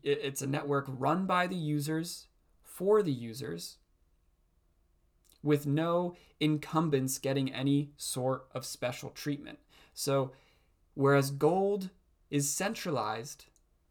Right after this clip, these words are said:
Bitcoin is decentralized. Whereas gold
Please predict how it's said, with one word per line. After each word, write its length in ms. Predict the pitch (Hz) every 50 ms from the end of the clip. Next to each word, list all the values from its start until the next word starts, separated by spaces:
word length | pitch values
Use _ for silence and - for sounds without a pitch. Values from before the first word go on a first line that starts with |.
| - -
Bitcoin 540 | 135 180 202 202 - - - 196 185 170 165
is 160 | 160 147 135
decentralized. 1080 | 135 - 175 190 190 - - 113 113 - - - - - - - - - - - - - _ _ _ _ _ _ _ _ _ _ _ _ _ _ _ _ _ _ _ - _
Whereas 320 | - 156 143 143 143 139 135
gold 440 | - 143 151 170 185 190 190 180